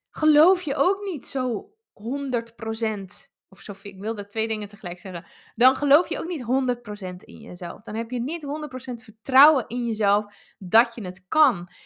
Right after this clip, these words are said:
Maar als je het van de andere kant bekijkt, als jij niet honderd procent in jezelf gelooft of op jezelf vertrouwt dat je het kan, ja, hoe kunnen jouw klanten dat dan wel doen? Hoe kunnen ze in jou dan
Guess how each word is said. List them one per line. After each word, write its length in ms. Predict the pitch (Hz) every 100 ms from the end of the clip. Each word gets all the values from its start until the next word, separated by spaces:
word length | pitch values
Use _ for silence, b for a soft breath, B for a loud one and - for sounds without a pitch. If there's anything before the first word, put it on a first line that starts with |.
| B
Maar 140 | 240 240
als 100 | 247
je 60 |
het 80 | 247
van 120 | 254
de 100 | 240
andere 320 | - 285 311
kant 200 | - 214
bekijkt, 360 | 208 - 196 202
als 200 | 233 214
jij 300 | 220 262 370
niet 160 | 370 269
honderd 220 | 233 226
procent 340 | 214 220 214
in 140 | - 214
jezelf 300 | 208 208 -
gelooft 500 | 190 208 233 240 208
of 100 | 202
op 140 | 208
jezelf 320 | 202 202 202
vertrouwt 640 | 180 _ 240 240 277 277 247
dat 160 | 226
je 60 | 196
het 140 | -
kan, 320 | - 262 285 B B B -
ja, 120 | 196
hoe 340 | 190 214 349
kunnen 240 | 349 269 247
jouw 220 | 226 226
klanten 480 | 233 262 311 240 196
dat 180 | 190
dan 240 | 196 190 180
wel 300 | 214 226 202
doen? 200 | 175 180
Hoe 120 | 254
kunnen 260 | - 311 294
ze 140 | -
in 140 | - 214
jou 380 | 185 214 285 277
dan 300 | 240 226